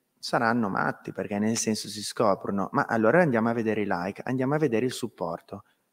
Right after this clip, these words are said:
E ai ragazzi questa cosa piace. Quindi alla fine il vero problema è che questa cosa è condivisa da un'ampia parte dei giovani. Loro cercano un riscontro sociale nei social e lo trovano.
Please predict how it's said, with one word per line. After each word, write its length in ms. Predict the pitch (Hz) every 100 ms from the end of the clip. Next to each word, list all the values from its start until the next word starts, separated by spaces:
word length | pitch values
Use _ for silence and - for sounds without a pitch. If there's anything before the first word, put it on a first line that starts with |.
| _ _ _ _
E 140 | - 110
ai 120 | 98
ragazzi 500 | 131 135 90 - 175
questa 300 | 190 185 -
cosa 440 | - 90 - 123 - _ _
piace. 420 | 127 - - - _ _ - - - _
Quindi 320 | - 190 135
alla 180 | 147 143
fine 380 | - 156 113 98
il 180 | - 127
vero 240 | 180 147
problema 640 | - 117 135 113 90 90
è 120 | - 127
che 160 | 160
questa 400 | - 226 - 120
cosa 460 | - 127 98 95 -
è 140 | -
condivisa 720 | - 214 208 107 131 262 95 92
da 100 | 92
un'ampia 460 | 101 101 107 107
parte 600 | - 104 104 101 - 107 -
dei 220 | 104 101
giovani. 440 | 101 110 92 95 95 - -
Loro 260 | 226 233 113
cercano 440 | - 202 139 139
un 60 | 147
riscontro 480 | 143 - 226 214
sociale 680 | 147 131 - 180 135 107 95
nei 240 | 139 165 143
social 600 | - 104 95 - 190 214 - _ _ _
e 100 | -
lo 140 | 247 151
trovano. 640 | 165 254 139 110 98